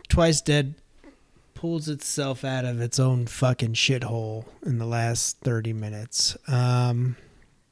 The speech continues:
I, too, was very confused. I, until I actually sat down and read my notes to where I could get a full, like,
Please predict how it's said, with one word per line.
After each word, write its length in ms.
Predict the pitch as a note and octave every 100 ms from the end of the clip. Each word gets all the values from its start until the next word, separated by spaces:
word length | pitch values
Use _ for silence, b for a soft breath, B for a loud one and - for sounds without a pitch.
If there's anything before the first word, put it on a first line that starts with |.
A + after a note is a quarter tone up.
| _ _ _ _ _ _ - - -
I, 200 | C#3+ E3+
too, 300 | - F3 E3
was 140 | D3+ B2+
very 320 | D3 D#3 D3
confused. 800 | C#3+ B2 C3 B2 B2+ B2 - - _ -
I, 340 | C3 B2+ B2 A#2+ _ -
until 360 | C3+ - C#3+
I 120 | B2
actually 400 | B2+ A#2+ - B2+
sat 280 | C3 C#3 B2
down 240 | B2+ C3 B2+
and 200 | A2+ A2+
read 280 | B2 B2 A#2+
my 160 | A#2
notes 680 | A2+ A#2 B2 A#2 - - - _ -
to 120 | B2
where 200 | A#2 A#2+
I 80 | A#2
could 220 | - A2+
get 160 | B2 A#2
a 60 |
full, 540 | A2+ - B2+ A#2 A#2 A2
like, 400 | A2 A2 - -